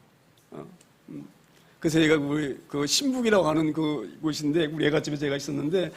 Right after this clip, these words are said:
제가 어릴 때에 그 우리 외삼촌과 외숙모와 우리 애할아버지잖아요. 어? 지금이야 뭐, 지금이야 그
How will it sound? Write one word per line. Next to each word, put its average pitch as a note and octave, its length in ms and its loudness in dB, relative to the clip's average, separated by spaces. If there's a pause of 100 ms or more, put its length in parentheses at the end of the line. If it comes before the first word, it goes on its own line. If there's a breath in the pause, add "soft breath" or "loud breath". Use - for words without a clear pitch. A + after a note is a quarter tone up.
(360 loud breath)
제가 F#3 260 8
어릴 E3+ 240 6
때에 C#3 600 0 (520 soft breath)
그 A3+ 120 0
우리 F3 360 2
외삼촌과 G3+ 840 4
외숙모와 E3+ 460 2
우리 E3+ 140 2
애할아버지잖아요. D3 1040 0 (260)
어? E3+ 180 -12 (220 loud breath)
지금이야 A#3+ 600 4
뭐, G#3 360 4
지금이야 G#3 800 2
그 F3+ 360 -2